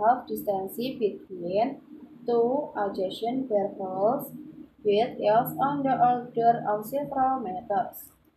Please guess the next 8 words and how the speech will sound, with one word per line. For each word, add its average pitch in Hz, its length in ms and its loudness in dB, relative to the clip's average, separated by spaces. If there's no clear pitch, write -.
The 277 240 0
corresponding 240 1120 2
time 208 460 -4
is 202 340 -2
on 202 180 -2
the 190 80 -2
order 190 500 2
of 214 340 2